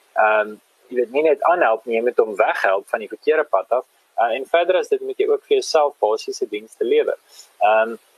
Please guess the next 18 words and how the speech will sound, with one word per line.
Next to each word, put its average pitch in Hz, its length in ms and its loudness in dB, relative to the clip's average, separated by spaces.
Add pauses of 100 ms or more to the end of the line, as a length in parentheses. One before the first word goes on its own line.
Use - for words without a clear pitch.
(260)
en, 131 160 -2
en 131 160 -4
dis 156 220 2
hartseer. 113 420 0
As 107 160 -6
mens 131 100 -8
kyk 143 220 0
na 135 100 0
byvoorbeeld 135 640 0
hoe 110 160 -2 (220)
daar 117 220 2
ingeklim 120 440 -4
is 107 80 -8
met, 110 240 -2
met 104 320 -6
e-skool 123 720 2
en 107 160 -6
e-universiteite, 113 1000 0